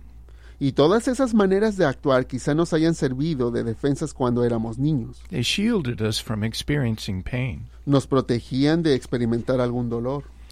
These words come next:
Speaker 2: Often these defenses formed in our childhood stay with us into adulthood.
Speaker 1: Pero muchas veces todas esas defensas formadas en nuestra niñez se quedan con nosotros aún hasta la edad adulta.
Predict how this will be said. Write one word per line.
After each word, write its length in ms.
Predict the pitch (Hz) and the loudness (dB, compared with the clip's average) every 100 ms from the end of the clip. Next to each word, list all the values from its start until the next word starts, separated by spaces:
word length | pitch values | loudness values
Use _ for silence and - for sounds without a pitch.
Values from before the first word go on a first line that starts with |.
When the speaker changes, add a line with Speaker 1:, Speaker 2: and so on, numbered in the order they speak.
| - | -6
Speaker 2:
Often 440 | 113 190 - 180 127 | 0 0 0 -2 0
these 200 | 131 - | 0 0
defenses 680 | 131 - 185 214 143 120 | -2 -2 -2 0 -2 -4
formed 580 | - - 139 139 156 156 | -6 -6 -2 0 0 0
in 100 | 143 | 0
our 140 | 131 127 | 0 -2
childhood 680 | - 156 175 151 98 113 - - - - | -2 0 0 0 -2 -2 -6 -18 -18 -10
stay 600 | - - 143 156 165 - | -6 0 2 2 0 -2
with 320 | 135 175 208 107 | 0 0 0 -2
us 480 | 90 - - - - - | -4 -6 -8 -10 -14 -6
into 360 | 113 110 - 123 | -4 -2 -2 -2
adulthood. 680 | 110 107 160 - - - - - | 0 -2 -4 -8 -12 -12 -18 0
Speaker 1:
Pero 220 | 170 160 165 | 6 6 6
muchas 420 | 208 - 269 165 | 4 2 0 4
veces 480 | 139 113 123 131 - - | 4 4 -2 -4 -10 0
todas 460 | 139 147 175 160 156 | 6 8 8 4 2
esas 220 | 147 160 | 0 2
defensas 600 | 147 - 156 165 139 - | 2 4 4 4 2 -2
formadas 500 | 127 123 131 143 143 | 0 4 4 4 4
en 80 | 135 | 2
nuestra 300 | 123 - 123 | 2 0 -2
niñez 400 | 120 120 135 143 | 0 2 2 2
se 160 | 131 | -2
quedan 260 | - 147 180 | 0 0 2
con 160 | 196 180 | 2 2
nosotros 540 | 147 165 160 175 - 127 | 2 0 0 -2 -2 -2
aún 360 | 127 147 233 | 0 2 2
hasta 220 | 160 - | 0 0
la 120 | 120 117 | 0 2
edad 260 | 117 117 | 2 0
adulta. 500 | 117 117 113 110 107 | 0 -4 -6 -10 -16